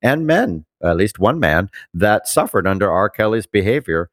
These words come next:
So that's good to see. It looks like he's guilty. We certainly have countless evidence of number of people coming forward, and now he's paying a price as well. So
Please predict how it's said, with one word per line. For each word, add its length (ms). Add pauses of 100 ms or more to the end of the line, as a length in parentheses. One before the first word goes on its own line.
(200)
So 320
that's 320
good 300
to 80
see. 340 (100)
It 120
looks 240
like 140
he's 160
guilty. 440 (200)
We 120
certainly 300
have 140 (280)
countless 460
evidence 320
of 100
number 340
of 120
people 200
coming 320
forward, 440 (260)
and 140
now 200
he's 260
paying 240
a 40
price 340
as 120
well. 340
So 360